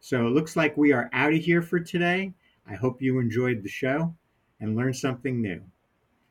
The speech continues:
I want to thank all of my Striders for your support. I hope that you can incorporate today's topic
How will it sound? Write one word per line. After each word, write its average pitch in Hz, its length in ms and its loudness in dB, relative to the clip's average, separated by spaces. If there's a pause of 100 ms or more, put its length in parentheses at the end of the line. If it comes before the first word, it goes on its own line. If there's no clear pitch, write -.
(160)
I 117 60 0
want 131 200 2
to 127 80 -4
thank 135 220 0
all 135 200 2
of 135 80 0
my 123 140 0
Striders 156 1000 0
for 135 80 0
your 123 140 0
support. 104 480 -6 (760)
I 117 120 -2
hope 147 280 4
that 143 140 -2
you 139 120 2
can - 140 -2
incorporate 143 880 2
today's 131 640 2 (180)
topic 165 480 -2